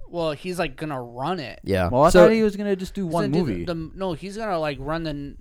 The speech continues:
Speaker 1: the next movies. Allegedly,
Speaker 2: I
Speaker 1: like,
Speaker 2: don't,
Speaker 1: he's
Speaker 2: I don't know if he's
Speaker 3: I
Speaker 2: taking
Speaker 3: thought
Speaker 2: that
Speaker 3: he
Speaker 2: much
Speaker 3: was
Speaker 2: of a role.
Speaker 3: I thought he was just doing one movie.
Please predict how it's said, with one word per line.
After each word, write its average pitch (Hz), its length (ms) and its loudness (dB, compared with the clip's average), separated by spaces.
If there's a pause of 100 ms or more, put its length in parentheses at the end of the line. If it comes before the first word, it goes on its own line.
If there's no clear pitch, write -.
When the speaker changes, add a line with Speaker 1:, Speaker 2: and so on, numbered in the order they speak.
(120)
Speaker 1:
the 143 160 -6
next 135 400 -10
movies. 160 680 -10 (1400)
Allegedly, 147 760 -6
Speaker 2:
I 131 60 -10
Speaker 1:
like, 143 60 -6
Speaker 2:
don't, 175 220 -2
Speaker 1:
he's 170 100 -10
Speaker 2:
I 120 60 0
don't 151 160 2
know 127 140 2
if 117 80 0
he's 107 180 -2
Speaker 3:
I 131 440 -2
Speaker 2:
taking 185 100 2
Speaker 3:
thought 170 160 4
Speaker 2:
that 160 80 2
Speaker 3:
he 156 60 2
Speaker 2:
much 143 160 0
Speaker 3:
was - 20 -6
Speaker 2:
of 90 80 -8
a 90 40 -4
role. 82 180 -2
Speaker 3:
I 82 80 -2
thought 180 120 4
he 165 80 4
was 139 80 2
just 135 140 -2
doing 113 300 -2
one 107 320 -2
movie. 98 480 -6